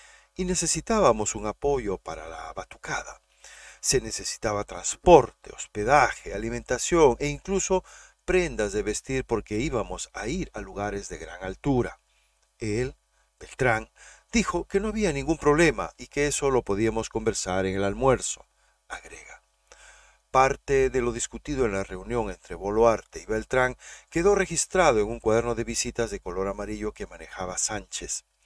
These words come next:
El ocho de abril del dos mil veintiuno, el semanario Hildebrand en sus trece publicó el contenido de las anotaciones. Transcribimos el apunte que se hizo referido a la reunión con el empresario pesquero.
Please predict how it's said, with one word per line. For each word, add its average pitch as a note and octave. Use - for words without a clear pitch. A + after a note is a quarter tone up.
El E3+
ocho B3+
de G#3+
abril D3
del F#2
dos F#2
mil A2+
veintiuno, B2+
el B2+
semanario C#3+
Hildebrand G2
en C#3+
sus -
trece G#2+
publicó D3+
el B2+
contenido G#2+
de F2
las E2+
anotaciones. -
Transcribimos C3
el B2+
apunte A#2+
que C3
se B2
hizo C#3
referido C#3
a F#2+
la G2
reunión A#2
con G2+
el D#2+
empresario E2
pesquero. -